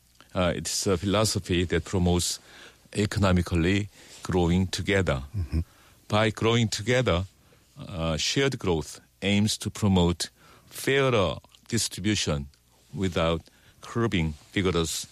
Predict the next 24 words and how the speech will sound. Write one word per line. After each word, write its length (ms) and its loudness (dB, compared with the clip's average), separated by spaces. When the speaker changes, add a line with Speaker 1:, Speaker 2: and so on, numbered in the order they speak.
Speaker 1:
economic 600 -2
growth. 540 -2
People 480 0
sometimes 680 0
misconstrue 960 2
shared 380 0
growth 440 0
as 340 -4
another 560 2
distribution 600 -2
mechanism 560 2
that 200 -2
takes 320 0
away 320 2
from 300 -2
the 100 0
rich 400 -2
and 200 -4
giving 320 0
it 220 2
away 380 2
to 340 -4
the 100 -2
poor. 420 2